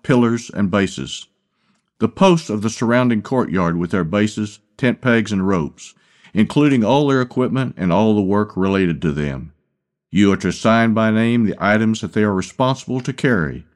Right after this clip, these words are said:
This is the service of the Merarite clans regarding all their work at the tent of meeting under the direction of Ithamar, son of Aaron, the priest. So Moses,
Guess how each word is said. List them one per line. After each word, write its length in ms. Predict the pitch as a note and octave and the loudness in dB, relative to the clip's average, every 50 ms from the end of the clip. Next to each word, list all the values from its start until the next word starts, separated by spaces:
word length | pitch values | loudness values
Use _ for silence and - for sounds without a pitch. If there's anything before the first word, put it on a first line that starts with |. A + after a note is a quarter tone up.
| _ _ _ _ _ _ _ _ _ _ _ _ _ | _ _ _ _ _ _ _ _ _ _ _ _ _
This 220 | - C3+ D#3 - | 0 0 0 0
is 100 | D#3+ C#3 | 0 -2
the 80 | C#3+ D3+ | -2 -4
service 580 | C3+ - - C#3 C3+ A2 F2 D#2+ D#2 D#2+ - - | -4 -2 0 0 2 2 0 -2 -4 -4 -6 -6
of 140 | F2 F2 | -6 -4
the 140 | F2 G2 F#2+ | -2 -2 0
Merarite 520 | F#2+ G#2 B2 A#2 G2+ F#2 F#2 F2 E2 - - | 2 2 2 2 2 2 0 0 -2 -4 -6
clans 540 | - - F2+ E2+ E2 D#2+ E2 E2 D#2+ - - _ _ _ _ _ | -6 -2 -2 0 0 0 0 -2 -4 -8 -12 _ _ _ _ _
regarding 420 | - G2 F#2+ A#2 B2 C3 A#2+ A2+ G#2 | -4 0 2 4 4 4 4 4 2
all 260 | - C3 D3+ D#3+ D3+ | 2 2 2 4 4
their 180 | D#3 D#3 D#3 C#3+ | 4 2 2 2
work 320 | C3 B2+ A#2 F#2+ E2 - | 2 2 0 0 -2 -4
at 100 | E2+ - | -6 -6
the 80 | - G2+ | -6 -4
tent 240 | - B2 A2+ A2 | -2 0 2 2
of 100 | A2 G2 | 2 2
meeting 460 | F#2 G#2 G2+ F2+ E2+ D#2 D2+ D2+ D2+ - _ _ | 2 2 2 2 0 -2 -6 -8 -12 -16 _ _
under 300 | - E2+ F#2+ F#2 F#2+ F#2 | -4 -2 -2 0 -2 -2
the 80 | F2+ F2 | -4 -4
direction 520 | E2+ G2 G2+ A2 A#2 A#2+ - B2 A2+ G#2+ | -4 0 0 0 0 0 0 0 0 0
of 140 | G2+ - - _ _ - | 0 0 -4 _ _ -6
Ithamar, 640 | C#3 D3+ - A#2 F#2 E2+ D#2+ D#2 D#2 D2+ D#2 - | -4 -4 -2 -2 -2 -2 -2 -4 -6 -8 -10 -14
son 280 | - - - A#2+ A2 G#2+ | -16 -6 -2 0 2 2
of 120 | G2 F#2 | 2 2
Aaron, 420 | G#2 G2+ F#2 E2 D2 C#2 C2 - - _ _ - | 0 0 0 0 -2 -6 -8 -14 -18 _ _ -12
the 80 | E2 | -12
priest. 560 | E2 - - G2 F2 D#2+ C#2+ - - - - - _ _ _ _ _ _ _ _ _ _ _ _ _ _ _ _ _ _ _ _ _ _ _ _ _ | -8 -4 -2 -2 -2 -2 -4 -8 -12 -20 -20 -20 _ _ _ _ _ _ _ _ _ _ _ _ _ _ _ _ _ _ _ _ _ _ _ _ _
So 220 | - - - C3+ B2+ | -6 0 4 4 6
Moses, 560 | A#2+ C3 D3 D#3+ D#3+ D#3+ D3+ D#3 - - - | 6 6 6 4 4 2 0 -2 -6 -10 -16